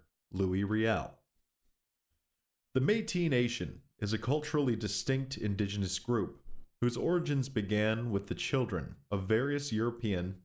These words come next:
and Indigenous peoples. The Métis Nation is geographically diverse, but maintains unique culture, traditions, languages,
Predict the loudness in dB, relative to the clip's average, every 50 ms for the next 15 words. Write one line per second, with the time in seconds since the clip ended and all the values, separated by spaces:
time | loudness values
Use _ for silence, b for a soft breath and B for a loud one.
0 | -4 -2 0 0 0 0 0 0 0 0 -2 -2 -2 -4 -4 -4 -4 -4 -2 -2
1 | -4 -6 -6 -8 -12 -14 -14 -16 _ _ _ _ _ _ _ _ _ _ _ _
2 | _ _ _ -2 0 2 2 2 2 0 0 0 0 2 4 4 4 2 0 -2
3 | -4 -4 -6 -8 -12 -10 _ 0 0 0 0 -2 -2 0 0 2 2 2 2 2
4 | 2 2 2 -2 -4 -2 -2 0 0 2 2 2 2 2 0 0 0 -2 -4 -6
5 | -8 -8 -8 -10 -12 -16 _ _ -2 0 2 2 2 0 0 -2 -2 -2 0 0
6 | -2 -2 -2 0 0 0 0 -2 -2 0 2 2 2 0 -2 -4 -4 -6 -6 -10
7 | -16 _ _ -4 -2 0 0 0 0 -2 -2 -4 -2 -4 -4 -6 -6 -6 -8 -10
8 | -14 _ _ -2 0 2 2 2 0 -2 -2 -4 -10 -14 -14 -14 -12 -12 -14